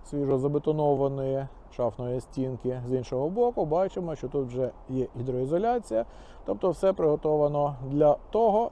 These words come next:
щоб робити засипку під стіну і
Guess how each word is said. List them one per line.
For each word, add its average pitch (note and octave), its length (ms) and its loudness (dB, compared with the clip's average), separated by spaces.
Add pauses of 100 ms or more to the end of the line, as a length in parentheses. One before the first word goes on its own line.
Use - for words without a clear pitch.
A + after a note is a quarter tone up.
(120)
щоб F#3 260 2 (460)
робити D3 680 -2
засипку C3+ 760 0
під A2 200 -4
стіну F#3+ 520 -4 (200)
і A4 120 -6